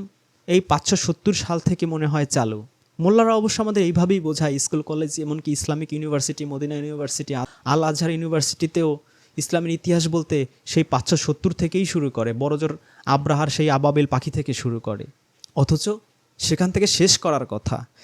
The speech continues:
ইসলামের ইতিহাস শুরু হবে সেই নূহ নবী থেকে, সেই আদম নবী থেকে, সেই ইব্রাহিম, মুসা, এদের লাইফ হিস্টোরি কোরআনে কেন বারবার আল্লাহ বলেছেন? কেন ইউসুফ নবীর জন্ম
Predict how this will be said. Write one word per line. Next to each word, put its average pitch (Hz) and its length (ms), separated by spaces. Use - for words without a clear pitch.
ইসলামের 175 380
ইতিহাস 185 340
শুরু 185 220
হবে 180 240
সেই 185 200
নূহ 185 220
নবী 190 260
থেকে, 131 280
সেই 156 200
আদম 160 280
নবী 151 260
থেকে, 123 280
সেই 156 220
ইব্রাহিম, 165 500
মুসা, 160 320
এদের 180 340
লাইফ 180 240
হিস্টোরি 202 340
কোরআনে 202 300
কেন 208 280
বারবার 170 360
আল্লাহ 120 240
বলেছেন? 117 440
কেন 208 180
ইউসুফ 220 360
নবীর 226 220
জন্ম 196 300